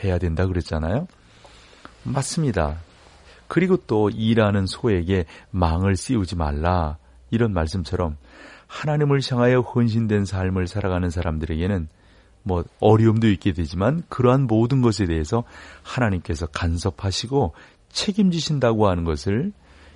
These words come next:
이 시몬의 집에서 일어난 그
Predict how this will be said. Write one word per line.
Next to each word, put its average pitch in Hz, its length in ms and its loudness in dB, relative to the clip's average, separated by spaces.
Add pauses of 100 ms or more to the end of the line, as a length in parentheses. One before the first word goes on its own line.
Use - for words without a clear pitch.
(160)
이 85 360 -4 (440)
시몬의 107 540 0
집에서 90 520 -2
일어난 104 640 0 (200)
그 87 220 -4